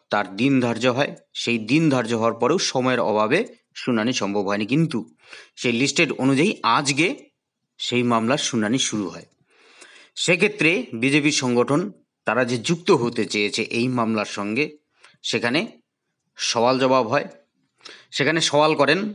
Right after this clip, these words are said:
বিজেপি সংগঠনের পক্ষ থেকে তাদের আইনজীবীরা, কিন্তু আইনজীবীদের যে বক্তব্য পেশ হওয়ার পর বিচারপতিরা সরকার পক্ষের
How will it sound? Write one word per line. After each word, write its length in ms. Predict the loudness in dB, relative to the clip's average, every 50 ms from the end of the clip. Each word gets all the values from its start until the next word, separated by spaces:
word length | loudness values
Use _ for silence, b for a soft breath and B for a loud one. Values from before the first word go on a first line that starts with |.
| -10 _ _ _ _ _ _ _ _ _ _ _ _ _ _ _ -10
বিজেপি 380 | -4 -2 2 2 2 2 2 0
সংগঠনের 500 | 0 0 0 0 0 0 0 0 -2 0
পক্ষ 220 | -2 -4 -4 -2 -4
থেকে 260 | -2 -2 -2 -2 -2 -2 -4 -6 -16 _ _ _ _ -6
তাদের 240 | -4 -2 -2 -2 -2
আইনজীবীরা, 640 | -2 -2 -2 0 0 0 0 0 -2 -2 -2 -2 -4 -6 -12 _ _ _ b b b b b b b b b b b b b 0
কিন্তু 340 | 2 2 2 2 2 0 0 0 -2 -6 -16 _ _ _ _ _ _ _ _ _ _ _ -14 -6
আইনজীবীদের 640 | -2 -2 0 2 2 2 2 2 2 4 4 4 4 4
যে 100 | 2 2
বক্তব্য 400 | 4 2 0 2 2 2 2 2
পেশ 220 | 2 2 0 0 0 0
হওয়ার 180 | 0 0 2
পর 180 | 2 0 0 2
বিচারপতিরা 600 | 0 -2 0 0 0 0 0 -4 -4 0 0 0
সরকার 560 | 0 -2 -2 0 0 0 0 2 0 0 0
পক্ষের 460 | 2 0 0 -2 -2 0 2 2 2